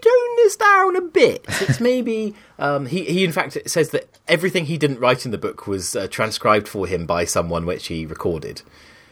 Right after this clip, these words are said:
Speaker 2: Right.
Speaker 1: Um, so he, he may, he claims to have a complete authorship, and, and I really think he does, because it's, it's an interesting book in terms of, I, I love the, the history of this particular show, and it's a very
Speaker 2: Yes.
Speaker 1: interesting time for radio. <clears throat> But he, he also claims to be the person who got the B B C to abandon the Little Green Book,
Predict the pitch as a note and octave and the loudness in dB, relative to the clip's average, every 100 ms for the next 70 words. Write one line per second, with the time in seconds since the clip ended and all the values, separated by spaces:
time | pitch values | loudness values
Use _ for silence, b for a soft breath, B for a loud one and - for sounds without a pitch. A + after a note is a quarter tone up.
0 | b - E2+ E2 D#2+ D#2 D2+ D2+ - E2+ | b -10 -2 2 2 2 -2 -2 0 0
1 | G2+ - G#2 A#2+ C#3 G#2+ A#2+ - D3+ C3+ | -2 -6 -8 -4 -2 -2 -6 -2 0 2
2 | A2+ G#2 F#2+ - G#2 G#2+ A2 G#2 - - | 0 -2 -2 -6 -8 -4 -2 -2 -4 -8
3 | B B C#3 D#3+ G3 F3+ G#3+ C#4 D4 C#3 | B B -2 0 2 0 2 2 2 -2
4 | A#2 D3 A2+ B2+ C#3+ - B B G#3 - | 0 0 0 -4 -8 -10 B B -2 0
5 | G#3+ A3+ C4+ C4 D4+ G#3+ F3+ F3 E3+ D3+ | 2 2 2 0 0 0 0 -2 -2 -2
6 | C3 C#3+ C#3+ - C#3+ D3 C#3 B2 F#2 G#2+ | 0 0 0 0 2 2 0 -6 -6 -6
7 | A#2 B2 - F#2+ F2+ F2+ - - - F2+ | -6 -4 -6 -4 -4 -6 -6 -8 -6 -6
8 | F2 G2 F#2 F2+ F2+ E2+ - A2 D#2+ - | -2 0 2 2 0 0 2 4 4 2
9 | G#2+ G2+ A#2 G#2 G#2 G#2 G#2 F#2+ G#3+ F#3 | -8 -4 -2 -2 -2 -2 -2 2 4 4
10 | B2 - B2+ E3+ G3+ F#3 B2+ F3+ - F#3 | 2 2 2 2 0 -2 -4 -4 2 4
11 | G#3 - C#3 C#3 C#3 C3+ C#3 B2+ B2 A#2+ | 4 4 0 0 -2 -2 -4 -8 -6 -6
12 | C3 D3 C#3 B2+ B2 B2 A#2 C#3 A2 C3 | 0 0 0 -4 -6 -4 -2 -2 -2 -2
13 | C3 C3+ B2 A#2 B2 A2+ G#2+ G#2+ A2 G2+ | -2 -4 -4 -4 -2 0 2 0 0 -4
14 | G2 - F#2 G2+ F#2+ F2+ F#2 - - | -6 -8 -4 -2 0 -2 -2 -6 -18